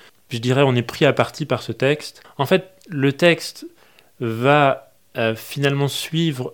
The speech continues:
un certain nombre de personnes, donc c'est un, un, un choix que tu as fait, un certain nombre des personnes que tu as suivies dans le cadre de cette mission,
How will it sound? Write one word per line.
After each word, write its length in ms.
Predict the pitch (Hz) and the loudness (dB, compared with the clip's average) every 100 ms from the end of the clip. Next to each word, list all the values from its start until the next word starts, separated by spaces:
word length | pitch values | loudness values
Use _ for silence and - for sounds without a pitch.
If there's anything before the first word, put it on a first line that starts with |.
| - | -6
un 140 | 120 | -6
certain 400 | 120 160 - 143 | -2 -2 0 0
nombre 260 | 139 156 135 | 2 0 0
de 80 | 113 | -2
personnes, 400 | 117 - 180 156 | -4 -2 -2 -2
donc 160 | 113 | -6
c'est 160 | - 123 | -6 -6
un, 340 | 107 98 98 95 _ - | -4 -6 -8 -12 _ -10
un, 80 | |
un 240 | 95 110 95 | -8 -6 -8
choix 540 | - - 156 143 - - | -6 2 4 4 0 -10
que 80 | 123 | -12
tu 180 | - 107 | -6 -4
as 60 | |
fait, 140 | - 151 | -2 -2
un 100 | 123 | -2
certain 260 | 143 151 | -2 -2
nombre 200 | 143 135 | -2 0
des 100 | 117 | 0
personnes 540 | 113 117 - 135 123 110 _ | 0 -2 -2 -2 -2 -6 _
que 100 | - | -4
tu 180 | 147 135 | 0 0
as 80 | 120 | 0
suivies 540 | - 131 117 131 131 | -2 -4 -2 -4 -6
dans 220 | 131 113 113 | -4 -2 -2
le 60 | |
cadre 360 | 113 135 117 104 | 0 0 0 -4
de 100 | 104 | -6
cette 220 | - - | -8 -8
mission, 400 | 110 - 143 | -8 -6 -4